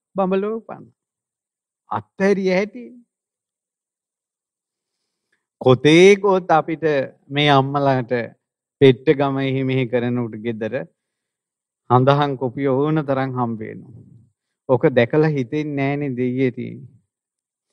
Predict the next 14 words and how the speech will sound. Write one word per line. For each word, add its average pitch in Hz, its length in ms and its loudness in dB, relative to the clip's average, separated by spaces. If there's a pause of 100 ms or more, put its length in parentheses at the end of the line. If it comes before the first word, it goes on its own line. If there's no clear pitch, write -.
(340)
මේකෙන්මයි 180 1040 4
කිව්වේ 160 360 -4
පොරොන්දන් 151 680 -2
ඔක්කොම 143 420 -4
ගැලපෙනවා 147 600 0
කියලා. - 320 -18 (1200)
හිත 131 240 0
රිද්දන්නේ 139 500 2
නැති 139 380 -2
ස්වාමියෙක්. 135 760 -2 (480)
හිත 135 240 -8
රිද්දන්නේ 135 580 2
නැති 131 280 -8
බිරිඳක්. 131 540 -8